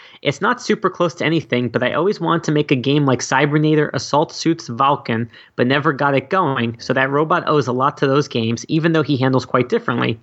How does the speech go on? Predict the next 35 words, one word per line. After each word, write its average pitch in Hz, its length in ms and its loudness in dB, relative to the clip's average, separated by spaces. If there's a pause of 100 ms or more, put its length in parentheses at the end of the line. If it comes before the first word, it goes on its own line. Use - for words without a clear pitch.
(400)
Jeff 180 240 -2
also 170 280 0
made 165 200 2
a 131 40 0
theme 226 240 0
song 131 300 0
for 127 100 -2
him 123 140 -2
that 120 120 0
I 120 60 2
felt 156 240 -2
was 131 140 0
just - 220 -6
too 240 180 0
close, 131 480 -2 (300)
ha - 120 0
ha 135 200 -2
ha. 113 420 -2 (320)
I 131 100 2
believe 139 300 0
it's 175 140 -4
a 156 40 -4
bonus 156 360 -2
track 170 260 -4
in 147 80 -4
the 131 140 -10
album. 120 560 -2
We 123 100 -2
didn't 156 300 0
put 160 120 -2
it 156 120 0
in 131 100 0
the 120 80 0
game, 127 300 0
though. - 320 0